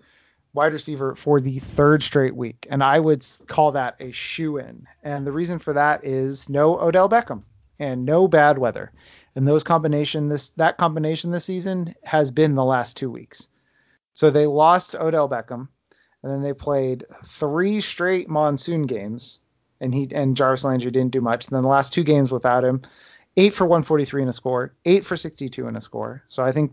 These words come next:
this week against Baltimore will make it maybe not those numbers because they played Tennes-,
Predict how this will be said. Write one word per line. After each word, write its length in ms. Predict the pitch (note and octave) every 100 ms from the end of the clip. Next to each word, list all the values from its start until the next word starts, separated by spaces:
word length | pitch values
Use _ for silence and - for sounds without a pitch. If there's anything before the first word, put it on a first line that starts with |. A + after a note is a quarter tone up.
| _ -
this 220 | C#3+ -
week 180 | D3 D3
against 240 | C3+ C3
Baltimore 460 | C#3+ D3 E3 E3+ -
will 140 | D3+
make 220 | C#3+ C#3
it 200 | C#3+ - _ _ _ _ -
maybe 320 | F3 A3 A#3
not 300 | G#3+ F#3+ - D#3
those 300 | D#3+ E3 E3
numbers 340 | F3 F#3 E3+
because 440 | D3+ D#3+ C#3 B2+
they 140 | - C#3+
played 300 | C#3 C#3 C3
Tennes-, 400 | C#3 C#3 C3+